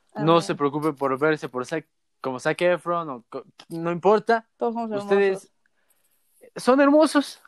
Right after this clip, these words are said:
Speaker 1: y nada más vayan al doctor, manténganse ahí, este, saludables. Entonces, si no, si nos estás escuchando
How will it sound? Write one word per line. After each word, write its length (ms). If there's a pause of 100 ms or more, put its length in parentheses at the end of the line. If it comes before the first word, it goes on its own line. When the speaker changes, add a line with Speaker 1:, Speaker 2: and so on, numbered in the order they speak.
Speaker 1:
y 460 (280)
nada 260
más 340 (320)
vayan 260
al 120
doctor, 680
manténganse 640
ahí, 280
este, 680
saludables. 840
Entonces, 420
si 140
no, 560
si 120
nos 120
estás 180
escuchando 560